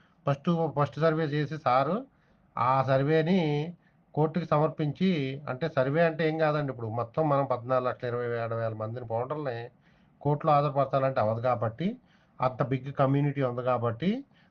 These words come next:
ఒక సర్వే అనేది పెట్టి ఆ సర్వే రిజల్ట్ అంటే ప-, మన యొక్క ఫౌండర్ల యొక్క, ఆ, మనకు రిజల్ట్ అనేది కోర్టుకి సబ్మిట్ చేసి మనోళ్ళు సారు, ఆ,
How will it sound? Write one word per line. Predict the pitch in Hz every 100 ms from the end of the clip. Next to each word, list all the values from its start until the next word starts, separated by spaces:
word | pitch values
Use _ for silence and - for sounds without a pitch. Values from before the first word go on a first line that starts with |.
| -
ఒక | 131
సర్వే | 120 131 131 147
అనేది | 139 135
పెట్టి | 123 113 180
ఆ | 196 143
సర్వే | 139 135 147
రిజల్ట్ | 135 131 131 120
అంటే | 123 127 160
ప-, | 139
మన | 123 120 123
యొక్క | 120 110
ఫౌండర్ల | 110 123 131 139
యొక్క, | 135 135 131 120 127 139 _ _ _ _ -
ఆ, | 113 110 110 104 104
మనకు | 104 110 104
రిజల్ట్ | 113 135 135
అనేది | 131 131 131 165 131 123
కోర్టుకి | 135 135 143
సబ్మిట్ | 123 123 135 123
చేసి | 120 147
మనోళ్ళు | 131 120 123 131 156 117 110
సారు, | 113 117 135 160 113 - _ _ _ _ 113
ఆ, | 107